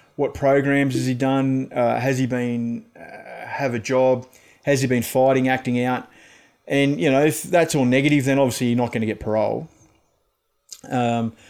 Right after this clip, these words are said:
but then when it comes time at the end of your head sentence, uh, if they still deem that you're a threat, um, there's not a lot they can do. But coming up to that point, they can extend your time in jail for offences inside. So you look at someone like Bassem Humsey,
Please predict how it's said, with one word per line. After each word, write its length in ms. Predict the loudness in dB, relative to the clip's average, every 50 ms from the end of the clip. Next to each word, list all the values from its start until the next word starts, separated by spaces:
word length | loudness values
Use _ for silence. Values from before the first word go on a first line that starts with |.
| -20 -20 -20 _ _ _
but 160 | -2 0 2
then 160 | 2 2 2
when 120 | 2 2 0
it 100 | 0 0
comes 360 | 0 0 0 0 0 -2 -6
time 480 | -6 -4 -2 0 2 2 2 2 0
at 100 | 0 0
the 80 | 0 0
end 140 | 0 0 0
of 100 | 0 0
your 240 | 0 0 0 0 0
head 220 | 0 -2 -2 -2
sentence, 600 | -4 -6 -6 -6 -6 -6 -8 -8 -10 -12 -14 -16 _ _ _ _ _ _ _ _ _ _ _ _ _ _ -10
uh, 360 | -6 -4 -2 0 0 0 0 -2
if 160 | -4 -4 0
they 180 | 2 4 4 2
still 260 | 2 0 0 0 0
deem 340 | 0 0 0 2 2 2 0
that 120 | 0 0
you're 200 | 0 0 0 0
a 40 | 0
threat, 480 | -2 -4 -2 0 2 2 2 0 -4 -12 _ _ _ _ _ _ _ _ _ _ _ _ _ _ _ _ _ -6
um, 600 | -4 -2 0 0 0 0 0 0 -2 -4 -6 -8 _
there's 400 | -18 -20 -8 -2 0 0 0 2
not 160 | 0 2 2 4
a 40 |
lot 200 | 4 4 2 2
they 160 | 2 2 2 2
can 120 | 0 -2
do. 220 | 0 2 2 4
But 180 | 2 2 0 0
coming 320 | -2 -2 0 0 2 2
up 200 | 0 0 0 -2
to 100 | -4 0
that 240 | 2 2 0 0 -4
point, 420 | -8 -4 -2 -2 0 -2 -2 -4 -8 _ _ _ _ _ _ _ _ _ _ _ _ _ _ _ _ _ _
they 180 | 2 2 2 2
can 600 | 0 0 -2 0 0 0 0 0 0 -2 -4 -8 _ _
extend 520 | -4 -4 -2 -2 -2 -2 0 0 2 2 2
your 140 | 2 0 0
time 320 | -2 -4 -2 0 0 0
in 100 | 0 0
jail 300 | 0 2 2 2 2 0
for 200 | 0 -4 -4 -4
offences 540 | -2 -4 -4 -4 -4 -4 -2 -4 -4 -4 -2
inside. 460 | -2 -4 -4 -2 -2 0 0 0 0
So 60 | 2
you 100 | 2 2
look 120 | 2 2 0
at 100 | -4 -4
someone 220 | -2 0 0 0
like 160 | 0 -2 0
Bassem 320 | 0 0 0 0 -2 -4 -2
Humsey, 380 | -2 -2 -2 -2 -4 -6 -8